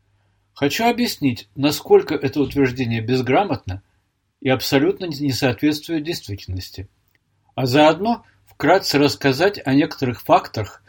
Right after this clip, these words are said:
характеризующих состояние российской экономики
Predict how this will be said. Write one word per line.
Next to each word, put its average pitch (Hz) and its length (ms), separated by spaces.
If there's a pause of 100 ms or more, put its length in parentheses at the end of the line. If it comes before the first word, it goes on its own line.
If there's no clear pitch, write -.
(240)
характеризующих 135 1000
состояние 127 760 (260)
российской 120 520
экономики 127 600